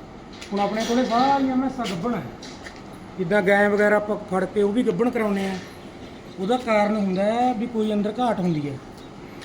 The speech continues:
ਕਿਸੇ ਵੀ ਚੀਜ਼ ਦੀ ਘਾਟ ਹੋ ਸਕਦੀ ਹੈ। ਕੋਈ ਮਾੜੀ ਜਿਹੀ ਘਾਟ ਵੀ ਹੋ ਜਾਵੇ ਤਾਂ ਵੀ ਡੰਗਰ ਗੱਭਣ ਨਹੀਂ ਰਹਿੰਦਾ ਹੈ। ਹੁਣ ਜਿਵੇਂ ਆਪਾਂ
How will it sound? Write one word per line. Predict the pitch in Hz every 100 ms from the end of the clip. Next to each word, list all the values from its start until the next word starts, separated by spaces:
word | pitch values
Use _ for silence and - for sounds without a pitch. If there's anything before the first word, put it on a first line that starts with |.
| - -
ਕਿਸੇ | 214 262
ਵੀ | 254
ਚੀਜ਼ | 226 240
ਦੀ | 220 247
ਘਾਟ | 240 214
ਹੋ | 214
ਸਕਦੀ | 214 196
ਹੈ। | 220
ਕੋਈ | 220
ਮਾੜੀ | 214 262
ਜਿਹੀ | 285 262
ਘਾਟ | 277 233
ਵੀ | 233
ਹੋ | 226
ਜਾਵੇ | 220
ਤਾਂ | 240 233
ਵੀ | 254
ਡੰਗਰ | 240 226 226 214 202
ਗੱਭਣ | 180 175
ਨਹੀਂ | 240 196
ਰਹਿੰਦਾ | 160 190
ਹੈ। | 170 147 - - - - -
ਹੁਣ | 196
ਜਿਵੇਂ | 208 220
ਆਪਾਂ | 214 220